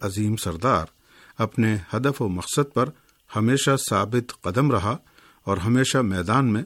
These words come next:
جمے رہنے والے اسلام کے ایسے سچے سپاہی تھے جنہوں نے اپنی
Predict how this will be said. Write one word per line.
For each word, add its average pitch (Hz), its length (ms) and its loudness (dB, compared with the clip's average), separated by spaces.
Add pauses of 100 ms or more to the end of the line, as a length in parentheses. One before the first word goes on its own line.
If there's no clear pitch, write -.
(100)
جمے 117 380 2
رہنے 107 260 0
والے 107 300 0 (520)
اسلام 123 420 4
کے 120 180 2
ایسے 110 240 -2
سچے 120 400 0
سپاہی 98 480 -2
تھے 92 200 -6 (800)
جنہوں 123 300 6
نے 165 100 6
اپنی 120 320 2